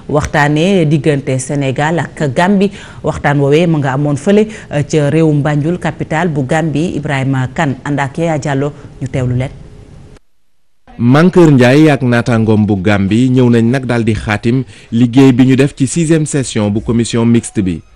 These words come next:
Speaker 2: Ñaari réew yi feddaliwaat kon tànk bi ñu taxawee ngir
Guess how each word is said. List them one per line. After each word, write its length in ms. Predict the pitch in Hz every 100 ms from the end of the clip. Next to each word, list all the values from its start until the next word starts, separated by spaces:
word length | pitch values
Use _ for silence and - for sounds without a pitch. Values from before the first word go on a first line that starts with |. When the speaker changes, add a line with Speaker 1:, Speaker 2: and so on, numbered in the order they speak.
| _ -
Speaker 2:
Ñaari 360 | 107 113 107 104
réew 180 | 101 98
yi 160 | 95
feddaliwaat 600 | 92 117 107 104 101 98 -
kon 240 | 110 127
tànk 260 | 123 113 107
bi 120 | 104
ñu 100 | 113
taxawee 440 | 110 101 101 104 110
ngir 200 | 113